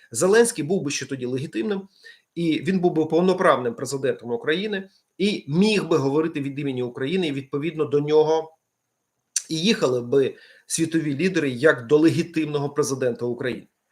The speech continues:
А що буде всередині червня дві тисячі двадцять четвертого року? Невідомо, чи погодяться світові лідери приїжджати до Зеленського, в якого закінчиться каденція,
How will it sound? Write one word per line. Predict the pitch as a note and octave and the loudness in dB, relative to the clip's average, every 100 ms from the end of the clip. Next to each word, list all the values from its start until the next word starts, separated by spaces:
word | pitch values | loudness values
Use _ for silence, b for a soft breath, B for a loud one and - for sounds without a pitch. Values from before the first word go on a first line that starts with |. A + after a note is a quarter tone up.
| _ | _
А | C#3+ | -2
що | - - F#3+ F#3+ | 2 4 6 4
буде | G#3+ G#3 | 2 0
всередині | G#3 G#3+ G3+ G3 F#3+ G3 | 2 4 4 4 2 0
червня | - G3 A#2 - - - | 2 2 0 -8 -16 -12
дві | C#3+ | -8
тисячі | C#3+ - A#2+ | -6 -6 -4
двадцять | B2 A#2+ | -6 -4
четвертого | - - A#2+ - A#2 | -8 -4 -6 -4 -4
року? | A2+ - _ b b b b b | -6 -8 _ b b b b b
Невідомо, | D3 F3 F3+ F#3 A3+ B2 - - | 2 4 4 6 6 6 0 -4
чи | - D#3+ | -2 4
погодяться | F3+ F3 F3+ C3+ B2 - B2 - | 4 6 4 2 -2 -2 -4 -4
світові | - D3 D3 C#3 C3 | -6 -6 -4 -2 -2
лідери | C#3+ G#3 B2+ G#2+ | -2 -2 -2 -2
приїжджати | C3+ C#3 C#3 C3 A#2 | -2 0 0 -2 -2
до | A#2+ | -6
Зеленського, | B2+ C3+ A3 - A#2 A#2 - | -4 -2 -4 -6 -4 -4 -2
в | C#3 | -2
якого | D#3 D3+ C#3 | 0 0 0
закінчиться | D3 E3+ C3+ A#2+ - | -2 -4 -6 -6 -4
каденція, | B2+ D#3+ G#3 - | -2 0 0 -2